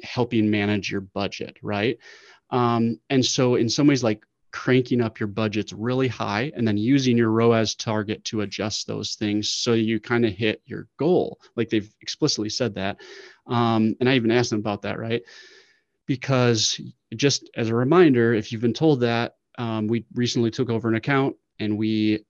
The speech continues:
ha-, they had a thousand dollar a day, uh, budget that they wanted to hit, and they had their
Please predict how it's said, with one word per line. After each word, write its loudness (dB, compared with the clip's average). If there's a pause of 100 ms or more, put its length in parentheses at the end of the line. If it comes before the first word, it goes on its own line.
ha-, -14
they -2
had 0
a -2
thousand -2
dollar 0
a -6
day, -2 (160)
uh, -6 (600)
budget -2
that -6
they -6
wanted -2
to -6
hit, -2
and -4
they -2
had -4
their -2